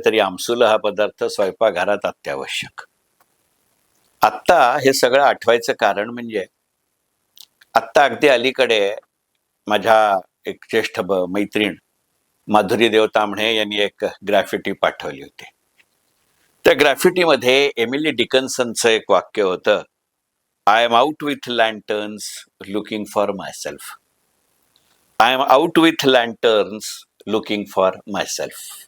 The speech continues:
म्हणजे "मी कंदील घेऊन शोधतेय मला स्वतःला," असं ते एमिली डिकिन्सनचं वाक्य होतं. का कोण जाणे, पण ते वाक्य, त्यांनी ती ग्रॅफिटी मला पाठवल्यापासनं माझी पाठ काही सोडत नाहीये.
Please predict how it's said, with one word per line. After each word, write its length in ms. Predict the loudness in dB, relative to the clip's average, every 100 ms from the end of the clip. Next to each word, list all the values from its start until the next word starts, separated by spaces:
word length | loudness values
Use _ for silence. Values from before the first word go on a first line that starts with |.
| _ _ _ _ _ _ _
म्हणजे 200 | 2 4
"मी 120 | 4 4
कंदील 440 | 4 2 2 4
घेऊन 260 | 4 4 2
शोधतेय 800 | 0 0 0 0 2 2 2 -2 -4
मला 280 | -2 0 0
स्वतःला," 720 | 0 -2 0 0 0 -4 -8 -12 _ _ -10
असं 200 | -4 -4
ते 220 | 0 0
एमिली 280 | 0 -2 -6
डिकिन्सनचं 720 | -8 -10 -12 -10 -12 -6 -4
वाक्य 340 | -4 -6 -10 -12
होतं. 280 | -10 -12 -14 _ _ _ -20 -14 -12 -12 _ _ -14 2
का 140 | 2
कोण 300 | 4 4 4
जाणे, 260 | 2 2 0
पण 200 | -2 -2
ते 160 | 2 4
वाक्य, 580 | 4 2 -2 0 0 0
त्यांनी 260 | 0 -2 -4
ती 160 | -6
ग्रॅफिटी 540 | -2 0 0 -4 -8 -6
मला 220 | -2 -2
पाठवल्यापासनं 880 | 0 -2 -2 -2 -2 -2 -6 -8 -6
माझी 240 | -4 -4
पाठ 320 | -2 -2 -2 -4
काही 140 | -4
सोडत 460 | 0 0 0 -4 -6
नाहीये. 280 | -8 -8